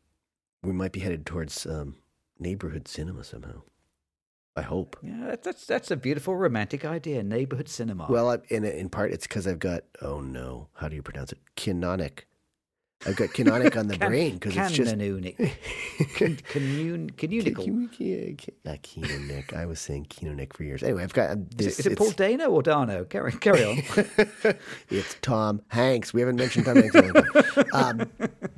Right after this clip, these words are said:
Speaker 1: it's basically a neighborhood cinema club where, you know, they're small groups of people watching stuff on reel. Actual real cinema.
Speaker 2: Did you say a neighborhood cinema club? What a good idea, yes.
Speaker 1: Yeah, I mean, it just feels like, and,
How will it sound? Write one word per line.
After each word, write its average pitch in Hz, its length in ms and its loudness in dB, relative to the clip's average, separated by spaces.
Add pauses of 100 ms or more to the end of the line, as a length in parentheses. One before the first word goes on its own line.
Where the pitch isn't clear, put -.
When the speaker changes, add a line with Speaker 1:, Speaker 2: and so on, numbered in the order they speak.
(220)
Speaker 1:
it's 143 280 2
basically 127 400 2
a 113 40 0
neighborhood 113 360 0
cinema 123 260 0
club 82 260 -4
where, 87 180 -2
you 98 100 -2
know, 82 100 -4
they're 85 160 -8 (720)
small 90 360 -2
groups 101 240 -4
of 117 80 -2
people 98 240 0
watching 87 320 -4
stuff - 380 -8
on 85 440 -6
reel. 135 800 -8 (640)
Actual 92 440 -6
real 87 420 -6
cinema. - 280 -4
Speaker 2:
Did - 40 -2
you 320 40 -2
say 143 180 2
a 113 40 4
neighborhood 107 500 0
cinema 240 460 -2
club? 78 280 -8
What 113 120 -4
a 139 40 -2
good 95 200 -6
idea, 175 500 -4
yes. 277 400 -4
Speaker 1:
Yeah, 180 140 6
I - 20 -2
mean, 127 140 2
it 123 80 0
just 170 180 -6
feels 165 220 0
like, 120 180 2
and, 127 180 2